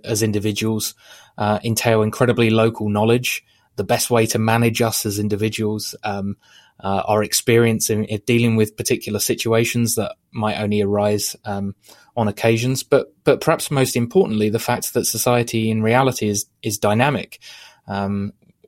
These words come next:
we're not just kind of, um, uh, static, um, atoms affected by outside forces. Um, in reality, we're,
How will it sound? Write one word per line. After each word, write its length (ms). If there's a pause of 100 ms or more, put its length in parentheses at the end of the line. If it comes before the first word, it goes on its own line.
we're 180
not 240
just 280
kind 180
of, 200
um, 280 (680)
uh, 220 (200)
static, 760 (200)
um, 380 (600)
atoms 460
affected 480
by 260 (300)
outside 480
forces. 580
Um, 280
in 180
reality, 540
we're, 300